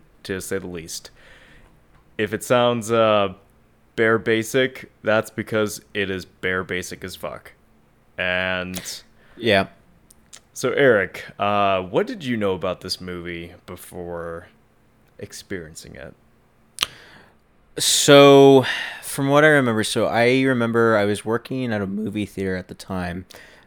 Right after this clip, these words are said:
Speaker 2: um, that this movie came out. And I kinda remember, like, seeing the trailer, and I was, I was, I was watching it, and I was kinda just like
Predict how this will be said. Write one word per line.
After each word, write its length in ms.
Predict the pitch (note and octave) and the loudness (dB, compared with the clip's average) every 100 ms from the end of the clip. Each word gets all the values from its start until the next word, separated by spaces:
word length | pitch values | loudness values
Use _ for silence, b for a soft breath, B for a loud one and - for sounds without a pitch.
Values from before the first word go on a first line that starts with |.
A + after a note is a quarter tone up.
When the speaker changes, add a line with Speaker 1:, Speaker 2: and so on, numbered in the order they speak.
| - | -4
Speaker 2:
um, 540 | G2 F#2+ F#2 F2 F2 | 2 4 4 0 -4
that 460 | E2 F#2 F2 E2+ E2+ _ - | -6 -2 0 0 -4 _ -14
this 220 | F#2+ - | -10 -6
movie 200 | F#2+ F2 | -6 -6
came 280 | F2 - F2+ | -8 -6 -4
out. 140 | F2+ | -2
And 80 | F2 | -2
I 100 | F2+ | -2
kinda 260 | F2+ G2 G2 | -4 -4 -2
remember, 460 | G2 F#2+ G2 F#2 | -2 -2 0 0
like, 220 | F#2 F#2 - - b b b | -2 -4 -6 -18 b b b
seeing 320 | - - A2 G2 | -8 -2 0 -2
the 80 | |
trailer, 460 | F2 - G2+ G2+ F#2+ | -2 0 2 2 2
and 120 | F2+ | 0
I 140 | F2 F2+ | -2 -4
was, 200 | F2 - b b b b b - | -6 -12 b b b b b 2
I 140 | A2+ | 6
was, 160 | A#2+ G2 | 6 4
I 120 | B2 | 2
was 120 | A#2+ | 4
watching 380 | A#2 C#3 D#3 - | 6 6 6 4
it, 120 | E3 | 4
and 80 | B2 | 4
I 160 | A#2 A2 | 4 4
was 140 | G#2 | 2
kinda 280 | - C3 C3 | -2 -4 -4
just 240 | B2 - | -4 -4
like 420 | A2 G#2+ F#2 - | 2 2 2 -8